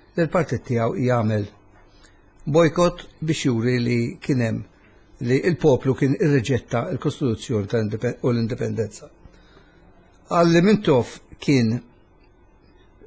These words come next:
eh, prova issa hawnhekk idaħħal Mintoff fin-nofs fis-sens biex jiġib l-appoġġ tiegħu li joħroġ kontra referendum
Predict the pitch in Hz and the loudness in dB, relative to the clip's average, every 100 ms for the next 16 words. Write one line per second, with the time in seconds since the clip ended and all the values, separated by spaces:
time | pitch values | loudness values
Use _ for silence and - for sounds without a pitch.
0 | _ _ - 120 - 127 127 - - 113 | _ _ -6 -6 0 0 0 -2 -2 0
1 | 113 107 - - - - _ _ _ _ | 0 -2 -8 -20 -20 -20 _ _ _ _
2 | _ _ _ 143 117 - 131 120 117 127 | _ _ _ -2 -2 0 0 0 0 -2
3 | - 123 113 110 - 117 - 113 101 113 | -2 -2 0 -4 -6 -8 -4 -6 -6 -8
4 | - 139 104 - 120 - 117 - - 120 | -8 -6 -8 -6 -8 -4 -4 -4 -4 -2
5 | 110 107 110 110 - - _ - 120 110 | -2 -2 -2 -2 -6 -18 _ -4 -2 -2
6 | 104 - 135 - 151 117 120 139 151 180 | -4 -2 -2 0 -2 0 0 0 0 -4